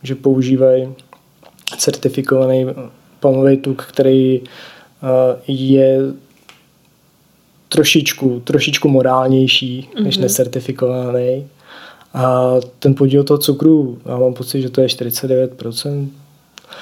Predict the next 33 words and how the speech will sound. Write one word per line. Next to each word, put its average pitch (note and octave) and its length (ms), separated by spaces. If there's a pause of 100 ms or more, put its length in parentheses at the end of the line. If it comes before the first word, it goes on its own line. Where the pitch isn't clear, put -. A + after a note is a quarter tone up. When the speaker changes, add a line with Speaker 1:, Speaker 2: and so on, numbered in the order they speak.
(160)
Speaker 1:
tak, C3+ 140 (680)
no, C3 140
jako D3+ 220
není D3+ 180
to D#3 100
nic D#3 140
strašného, D#3 500
no. A2+ 240
A B2 380
jako B2+ 200
ty D3+ 120
náhražky C#3+ 440
byly D3 240
mnohem D3 220
horší C3+ 340
v - 40
tomhle. A2 320
Ale B2+ 200
jinak C#3+ 220
podíl C#3 280
cukru, C#3 300
co C#3+ 160
používáme C#3 520
my, B2+ 160
tak B2+ 200
je B2 80
nižší, - 440
no. - 100 (300)
Speaker 2:
Mhm. G3+ 160
Speaker 1:
Kvůli C#3 160
tomu, C#3 180
že C3+ 120
my C#3 380